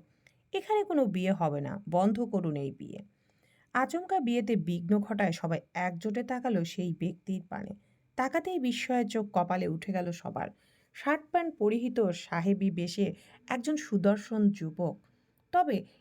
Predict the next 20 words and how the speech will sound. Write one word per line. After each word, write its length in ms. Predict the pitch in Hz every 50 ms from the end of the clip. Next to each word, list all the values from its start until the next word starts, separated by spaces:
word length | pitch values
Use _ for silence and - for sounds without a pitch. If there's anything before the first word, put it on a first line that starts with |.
| _ _ -
এই 240 | - 254 311 427 - -
যুবককে 420 | 269 262 226 247 262 254 - 226
কেউ 260 | 208 208 196 190 196
চেনে 320 | 196 - - 170 160 - -
না। 220 | - 202 - 202 _ _ _ _ _ _ _ _ _ _ _ _ -
তার 200 | 285 285 302 302
সাথে 460 | 302 - - 277 254 254 - 254 214
আছে 320 | 196 196 190 - - 208 202 202 -
আরও 240 | 175 175 175 190 220
দুজন 360 | 202 202 190 170 160 151 147
ছেলে, 340 | 151 - - 131 120 - 202 - _ _ -
ছেলে 280 | - - 185 175 175
দুজনও 360 | 170 165 170 170 175 175 175 175
সাহেবি 460 | 165 - 170 165 170 196 180 190 185
বেশভূষায়। 680 | 160 175 180 160 156 - - 170 170 165 - - - - _ _ _ _ _ _ -
এর 160 | - 311 349
পরপরই 520 | 339 - 269 240 214 202 208 226 220 208 202
সেখানে 460 | 202 - 175 170 196 190 185 190 202 202 -
আগমন 460 | 175 170 175 170 190 202 226 247 247
ঘটল 400 | 247 247 262 262 262 233 202 160